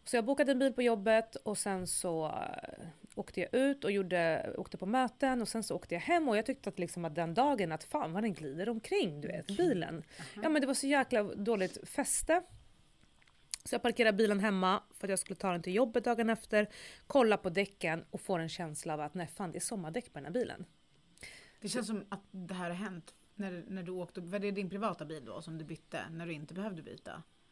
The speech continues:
Speaker 2: Nu pratar du om
Speaker 1: Nej, det var när jag
Speaker 2: jobbbilen.
Speaker 1: hade, eh, kom, åkt dit med fel däck. Jag hade vinterdäck.
Speaker 2: Aha. Men vad är det här
Speaker 1: Ja.
Speaker 2: för bil nu då?
Speaker 1: Det här är min jobbbil som jag bokade, körde ut och det visade sig att just den bilen hade inga vinterdäck.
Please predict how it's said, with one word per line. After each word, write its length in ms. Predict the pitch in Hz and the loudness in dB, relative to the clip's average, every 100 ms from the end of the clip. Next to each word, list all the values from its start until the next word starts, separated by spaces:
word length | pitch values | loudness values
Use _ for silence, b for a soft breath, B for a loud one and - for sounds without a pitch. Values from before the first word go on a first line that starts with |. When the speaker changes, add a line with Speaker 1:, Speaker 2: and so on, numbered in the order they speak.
| _ | _
Speaker 2:
Nu 140 | 208 220 | -4 -2
pratar 300 | 202 180 165 | -2 -6 -4
du 60 | |
om 60 | 196 | 2
Speaker 1:
Nej, 180 | 202 214 | 4 8
det 120 | 220 | 8
var 100 | 226 | 8
när 80 | 214 | 6
jag 120 | 180 | 6
Speaker 2:
jobbbilen. 300 | 185 - 185 | 4 0 -2
Speaker 1:
hade, 100 | 190 | -2
eh, 40 | |
kom, 200 | - 202 | -4 -4
åkt 140 | 185 - | -4 -2
dit 160 | 185 | -2
med 120 | 185 165 | -2 -2
fel 260 | 185 170 | -2 -2
däck. 280 | 165 - - | -4 -6 -2
Jag 80 | 190 | 0
hade 260 | 180 156 | 2 2
vinterdäck. 540 | 185 160 156 156 170 - | 0 0 -4 -6 -6 -6
Speaker 2:
Aha. 200 | 185 180 - | -6 -6 -4
Men 160 | 214 214 | 0 0
vad 80 | 220 | 0
är 80 | |
det 60 | 208 | 0
här 100 | 190 | 0
Speaker 1:
Ja. 60 | 175 | 0
Speaker 2:
för 100 | 170 | -4
bil 200 | 170 175 | -6 -6
nu 120 | 196 | -8
då? 60 | - | 2
Speaker 1:
Det 60 | 233 | 8
här 100 | 262 | 10
är 60 | |
min 160 | 233 214 | 10 8
jobbbil 500 | 220 196 170 240 165 | 8 6 10 10 10
som 120 | 185 | 4
jag 100 | 185 | 2
bokade, 540 | 185 262 226 240 240 233 | 6 6 6 6 6 4
körde 440 | - 247 208 214 | 2 2 4 4
ut 300 | 202 196 196 | 4 4 2
och 100 | - | -2
det 80 | 190 | -2
visade 280 | 196 202 185 | 2 2 0
sig 80 | 190 | -4
att 100 | - | 0
just 180 | 208 175 | 0 2
den 200 | 208 190 | 2 4
bilen 260 | 208 175 | 4 2
hade 340 | 165 160 170 185 | -2 -4 -4 -4
inga 180 | 165 | -4
vinterdäck. 640 | 160 233 - 233 - - | 0 0 2 6 6 4